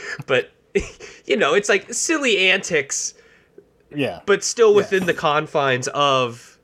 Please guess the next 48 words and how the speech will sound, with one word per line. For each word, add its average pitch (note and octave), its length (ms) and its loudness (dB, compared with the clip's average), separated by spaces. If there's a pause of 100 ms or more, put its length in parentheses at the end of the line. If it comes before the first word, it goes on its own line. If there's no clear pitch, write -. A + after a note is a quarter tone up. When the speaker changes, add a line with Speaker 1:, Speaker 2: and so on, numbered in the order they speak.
(200)
Speaker 2:
Dungeons A2+ 300 -2
and F#2 120 -12
Dragons, E2 540 -6
and, G#2 240 -8
Speaker 1:
It - 60 -2
Speaker 2:
and C#3 100 0
Speaker 1:
can F3 160 2
be G#3 80 4
Speaker 2:
that's F3 100 4
Speaker 1:
whatever E3+ 320 4
you F3+ 180 2
Speaker 2:
what A#2+ 100 4
Speaker 1:
want. A#2 180 4
Speaker 2:
I - 0 -
thoroughly C3 360 0
Speaker 1:
You G#2+ 40 0
can - 40 0
have B2+ 160 0
Speaker 2:
enjoy C#3 320 -2
Speaker 1:
dick D3+ 200 2
Speaker 2:
about D3+ 160 4
the D3+ 60 2
Speaker 1:
ears C#3 140 -4 (1400)
Speaker 2:
game. F3 120 2
Speaker 1:
or D3 60 2
<laughs> - 20 4
right, A3+ 240 0 (160)
and C3 200 0
it, C#3+ 160 -4 (260)
you, C#3 200 -2
you C#3 360 0
hit E3+ 140 2
it, D3+ 100 -8 (260)
the A#2+ 120 0
nail C3+ 180 4
on C3 60 2
the A2 100 0
head A#2 240 0
when G2 120 -2
you G2 100 -2
said G#2 200 -4
the G#2+ 60 -6
D, A2 240 -6
like, G#2 160 -6
the A2 80 -6
D A#2 300 0
M A#2+ 180 2
makes - 480 -8